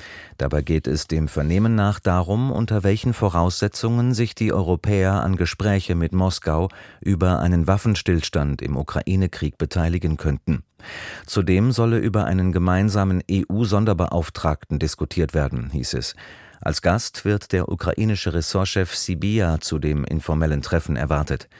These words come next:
Für Deutschland nimmt Bundesaußenminister Wadefuhl teil.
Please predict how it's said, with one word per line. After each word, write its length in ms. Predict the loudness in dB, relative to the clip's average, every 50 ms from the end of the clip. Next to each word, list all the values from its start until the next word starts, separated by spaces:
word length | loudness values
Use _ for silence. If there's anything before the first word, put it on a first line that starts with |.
| -20 -20 _ _ _
Für 140 | -2 0 4
Deutschland 560 | 4 2 2 2 0 2 0 0 -2 -2 0
nimmt 380 | 0 0 0 0 -4 -8 -4
Bundesaußenminister 1120 | -2 0 0 0 0 -4 -4 -4 -2 -2 -2 0 0 0 0 0 0 -2 -2 -2 -2 -2 0
Wadefuhl 640 | 0 0 0 0 -2 -4 -6 -6 -6 -6 -4 -6 -6
teil. 320 | -6 -4 -4 -4 -4 -6